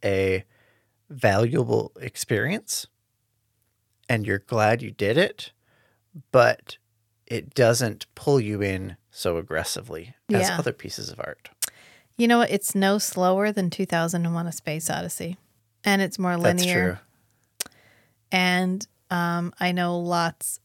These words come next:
Speaker 2: of film bros that will circle jerk about <laughs> two thousand one: A Space Odyssey all day long.
Speaker 1: But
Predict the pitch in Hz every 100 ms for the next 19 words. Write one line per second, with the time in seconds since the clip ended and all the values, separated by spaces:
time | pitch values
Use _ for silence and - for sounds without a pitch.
0 | - 170 151 151 - - 160 156 147 143
1 | 156 - 151 143 147 - 156 165 156 156
2 | 143 147 135 82 73 - _ - - -
3 | - - - - 247 208 - - 196 202
4 | 180 - - - 151 143 - - 110 -
5 | _ - 143 165 190 190 180 185 170 165
6 | 185 _ _ _ _ _ _ _ _ _
7 | _ - - - - _ _ _ _ 131